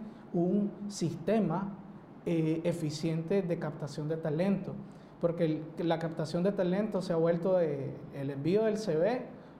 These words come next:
una entrevista bastante fría o, o cuidados muchos detalles, eh, que hasta la misma persona o el mismo talento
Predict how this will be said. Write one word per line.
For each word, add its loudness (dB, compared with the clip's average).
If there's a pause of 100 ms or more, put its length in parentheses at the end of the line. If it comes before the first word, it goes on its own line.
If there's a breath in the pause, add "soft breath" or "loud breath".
una 0
entrevista 0
bastante 0 (320 loud breath)
fría 4
o, 6
o 0 (220)
cuidados 0
muchos 2
detalles, 2 (280 loud breath)
eh, 2 (1120 loud breath)
que 2
hasta 2
la 2
misma 4
persona 2
o 4
el 2
mismo 4
talento 2